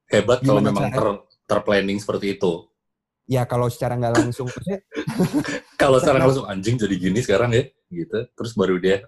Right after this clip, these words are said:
Speaker 1: berakting setelah, bikin gimmick setelah kayak gitu. Ya udahlah,
Speaker 2: Ya.
Speaker 1: gitu.
Speaker 2: Eh, nah, k-, kalau misalnya tadi bisa jadi dua kan, Cak, ya. Misalnya kayak ibaratnya dia sengaja, terus dia acting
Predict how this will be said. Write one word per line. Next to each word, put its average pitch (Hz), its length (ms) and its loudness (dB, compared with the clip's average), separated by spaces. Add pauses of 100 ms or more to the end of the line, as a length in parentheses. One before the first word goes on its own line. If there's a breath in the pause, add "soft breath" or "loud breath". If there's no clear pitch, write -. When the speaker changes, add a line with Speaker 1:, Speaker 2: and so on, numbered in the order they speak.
(640)
Speaker 1:
berakting 98 600 -2
setelah, 90 340 -2 (180)
bikin 107 340 2
gimmick 101 320 2
setelah 95 380 -2 (600 soft breath)
kayak 90 360 0
gitu. 117 220 0 (880)
Ya 82 140 -4
udahlah, 85 280 0
Speaker 2:
Ya. 107 140 -2
Speaker 1:
gitu. - 160 -10 (720)
Speaker 2:
Eh, 117 320 -4 (320)
nah, 156 160 -4 (180)
k-, - 140 -20
kalau 143 260 -2
misalnya 135 300 -2
tadi 160 320 -6 (240)
bisa 131 320 -2
jadi 127 180 -2
dua 139 380 -2
kan, 117 160 -6
Cak, 107 240 -6
ya. 104 80 -4
Misalnya 107 320 -10
kayak 107 180 -4
ibaratnya 107 420 -6
dia 117 200 0
sengaja, 110 560 -4
terus 117 180 -6
dia 110 220 -4
acting 110 560 -6